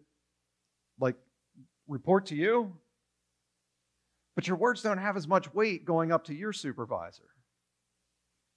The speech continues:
Our words have weight.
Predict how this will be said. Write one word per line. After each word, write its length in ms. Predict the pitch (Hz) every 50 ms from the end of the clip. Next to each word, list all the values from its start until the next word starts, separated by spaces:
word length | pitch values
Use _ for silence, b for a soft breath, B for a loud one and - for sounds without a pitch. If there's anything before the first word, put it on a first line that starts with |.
| _ _ _ _ _ _ _ _ _ _ _ _ _ _ _ _ _ _ _ _ _ _ _ _ _ _ _ _ _ _ _ _ _ _ _ _ _ _ _ _ _ _ _ _ _ _ -
Our 120 | - 160 165
words 380 | 165 185 202 208 208 202 -
have 340 | - 160 151 151 151 139 131 131 _ _ _ _ _ _ _ -
weight. 380 | 117 139 135 123 107 107 -